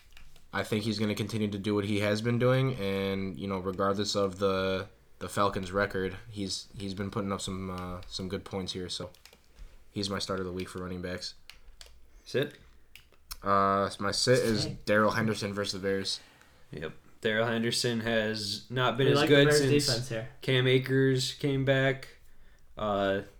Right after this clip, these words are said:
Speaker 2: cutting into his workload, and they just seem to be getting away from it a
Speaker 3: He
Speaker 2: little
Speaker 3: still
Speaker 2: bit.
Speaker 3: got, he st-, he still, he just didn't find the end zone last week, but he had
Speaker 2: No.
Speaker 3: fourteen carries for eighty-eight yards, which
Speaker 2: Yeah,
Speaker 3: is,
Speaker 2: not,
Speaker 3: like,
Speaker 2: not awful.
Speaker 3: A-okay, but yeah, when you don't find the, the,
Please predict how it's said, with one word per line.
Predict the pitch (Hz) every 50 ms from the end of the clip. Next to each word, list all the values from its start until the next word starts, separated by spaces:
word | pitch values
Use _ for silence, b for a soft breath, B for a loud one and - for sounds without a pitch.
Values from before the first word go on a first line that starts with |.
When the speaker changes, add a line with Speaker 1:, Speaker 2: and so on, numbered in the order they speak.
| - - - - - - -
Speaker 2:
cutting | - - 131 123 127 123
into | 120 127 127
his | 120 117
workload, | 113 120 120 117 120 135 127 123 120 117 92
and | 107 113 120 123 123 120 117 113 107
they | 113 110 107
just | 107 110 107 - - - - -
seem | - - - 120 113 113
to | 110 113
be | 104 113 107
getting | 104 123 120 - 117
away | 117 107 117 123 143
from | 143 143 127 120 117
it | 113
a | 110
Speaker 3:
He | - -
Speaker 2:
little | 135 139
Speaker 3:
still | - 285
Speaker 2:
bit. | -
Speaker 3:
got, | - 196 185 185 185 208
he | 214 254
st-, | 262 - - 330 302 320 330 330 -
he | 214 214 214
still, | - - 240 226 -
he | 170 214
just | 220 214
didn't | - 190 180
find | 180 190 160 147
the | 135
end | 139 139 135
zone | 131 120 117
last | 117 113 110 - -
week, | 127 123 -
but | - -
he | 135
had | 123 117
Speaker 2:
No. | 110
Speaker 3:
fourteen | 107 202 202 202 185 156
carries | 156 151 147 143 135
for | 139 139
eighty-eight | 127 123 120 120 117 117 104
yards, | 107 107 107 110 117 131 131
which | 143 139
Speaker 2:
Yeah, | 123 123
Speaker 3:
is, | 139
Speaker 2:
not, | 165 170 165 160
Speaker 3:
like, | 156 156
Speaker 2:
not | 170 175 160 156
awful. | 143 143 143 143 - - 113 110 110 110 -
Speaker 3:
A-okay, | 214 220 202 180 156 143 131 139 123 117 117 117 127 131 -
but | 143 131
yeah, | 127 120 120
when | 131 147 147
you | 151 156
don't | 151 147 143
find | 151 139 135
the, | 131 131 - - - - 147
the, | 139 127 123 120 120 120 120 120 127